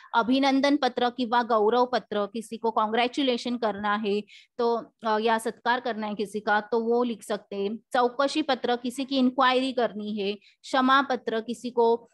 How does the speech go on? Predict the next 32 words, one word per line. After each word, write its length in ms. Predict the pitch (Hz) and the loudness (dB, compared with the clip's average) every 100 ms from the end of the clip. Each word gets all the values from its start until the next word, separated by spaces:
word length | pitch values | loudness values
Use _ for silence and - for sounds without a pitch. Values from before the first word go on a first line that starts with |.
| _ | _
अ, 200 | 220 214 | 0 0
क्षमा, 460 | - - - 240 247 | 0 -4 -2 2 2
अ, 360 | 247 226 208 190 - - 233 | 2 0 0 -2 -8 -10 -8
क्षमा 320 | 240 247 240 | -2 0 2
मांगनी 500 | 254 226 214 220 220 | 2 -2 -4 -8 -8
है 80 | 214 | -6
या 380 | 208 214 214 214 | -2 0 0 -2
सॉरी 360 | - 220 240 | -2 0 0
कहना 340 | 247 233 214 202 | -2 -6 -4 -4
है, 300 | 202 190 208 _ _ - | -4 -6 -10 _ _ -6
या 360 | 214 214 220 233 _ 226 | 0 0 -2 -6 _ -2
मांगनी 400 | 240 226 247 285 | 2 2 0 -2
पत्र 320 | 269 254 247 | -2 -2 -4
मतलब 320 | 247 247 240 | -4 -2 -2
जैसे 280 | 226 220 233 | -2 -4 -4
मैंने 140 | 233 | -4
अभी 200 | 226 208 | -4 -6
बताया 260 | 226 226 233 | -8 -4 -2
डिमांड 420 | 220 220 220 226 | -2 0 0 0
लेटर, 500 | 226 196 196 190 214 - _ - | 0 -2 0 0 0 -4 _ -2
विनंती 440 | 254 269 277 285 | 2 4 2 0
पत्र 320 | 285 262 254 247 | -2 -4 -2 -2
मतलब 300 | 240 247 220 | -2 -4 -4
रिक्वेस्ट 480 | 240 - 240 240 | -10 -6 -6 -4
लेटर, 500 | 220 190 180 190 196 196 _ _ | -4 -4 -2 -2 -2 -8 _ _
रि-, 200 | 196 226 | -6 0
रिक्वेस्ट 460 | 220 220 226 247 247 | 2 0 0 -2 0
करना 300 | 233 208 202 | -4 -2 -6
किसी 260 | 214 - 214 | -6 -8 -4
के 140 | 208 | -2
बारे 280 | 196 190 196 | 0 0 -2
में। 260 | 196 208 | -4 -8